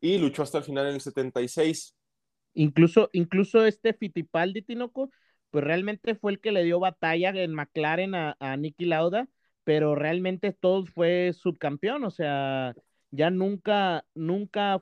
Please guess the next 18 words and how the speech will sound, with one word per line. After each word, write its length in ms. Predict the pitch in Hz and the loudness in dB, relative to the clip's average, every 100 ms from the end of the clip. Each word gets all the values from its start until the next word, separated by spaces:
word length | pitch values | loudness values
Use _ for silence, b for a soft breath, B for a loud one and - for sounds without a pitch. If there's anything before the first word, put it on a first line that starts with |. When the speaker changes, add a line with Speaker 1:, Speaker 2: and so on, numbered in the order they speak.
| - | -2
Speaker 2:
fue, 800 | 170 175 180 185 180 156 131 - _ | 0 2 0 0 -2 -2 -4 -10 _
eh, 760 | 143 135 127 123 120 117 113 - _ _ _ _ _ _ | -4 -2 -2 -2 -2 -4 -6 -10 _ _ _ _ _ _
campeón 640 | 143 143 156 160 180 190 - | -2 -2 0 2 0 -4 -4
porque 480 | 165 143 - 139 139 - | -4 -4 -4 -4 -4 -10
vino 400 | 151 143 165 180 | -6 -2 0 2
una, 360 | 180 190 185 - | 2 0 -2 -4
una 240 | 156 170 | -6 -4
nueva 280 | 170 170 196 | -2 -2 -2
generación, 720 | - 180 156 143 - 175 185 | -4 -4 -4 -6 -4 -6 -4
¿no? 160 | 170 190 | -6 -6
Con 220 | 156 139 | -8 -4
Lauda, 500 | 139 160 175 160 139 | -2 0 0 -2 -6
Hunt 380 | - 156 175 160 | -6 -4 -4 -6
y 80 | 143 | -10
todo 200 | - 156 | -6 -6
este 200 | 156 156 | -4 -8
tipo 320 | 151 143 156 | -8 -8 -4
de, 200 | 151 127 | -2 -4